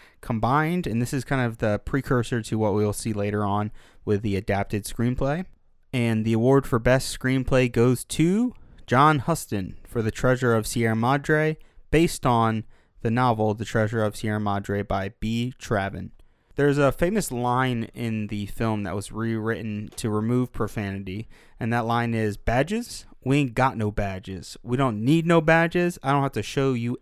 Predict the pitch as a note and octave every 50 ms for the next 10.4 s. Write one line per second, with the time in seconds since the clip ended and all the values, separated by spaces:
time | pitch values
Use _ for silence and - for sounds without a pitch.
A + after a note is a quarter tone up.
0 | _ - B2+ C3+ D3 D3 C#3+ D3 - - - - - - - B2 B2+ - - C3+
1 | C#3 C#3+ - - - G#2 A2+ A#2 A2+ G#2 - - F#2 E2+ C2+ - - - - -
2 | _ _ _ - _ _ - B2+ B2 B2 - F3+ E3+ E3 D#3+ D3+ D3 C3+ B2 -
3 | - - C3+ A#2+ A#2 A#2 A2+ A2+ A2+ A2+ A#2 A2+ A2+ A2+ A2+ A2 G#2+ - - -
4 | D3+ D3 C#3+ - C#3+ C#3 C3+ C3+ C3 B2 A#2 A2+ A2 G#2+ G#2 A#2 A#2 G#2+ G#2+ -
5 | - C3 - - A#2 A#2+ A#2+ A2+ A2+ A2 G#2+ - - - - - - - - -
6 | - A#2+ C3 B2+ C3 C3 A#2+ - C#3 C3 B2+ A#2 - - C3+ B2 A#2+ A#2+ A#2+ B2+
7 | C3+ C3+ B2+ A2+ G#2+ A2 G#2+ G2+ G2 - - A2+ G#2+ - - - A2+ A2 A2 G#2
8 | G#2 G#2+ G#2+ G#2+ G#2+ G#2+ G2+ - - A#2 A2+ A2 G#2+ G#2 - - - - E2 -
9 | G#2+ A2 G#2 - - G#2+ G#2+ G#2+ G2+ G2 F#2 F#2+ G#2 - G#2 F#2+ - G#2+ - F#2+
10 | G#2 G#2+ B2+ D#3 F3+ G#3 -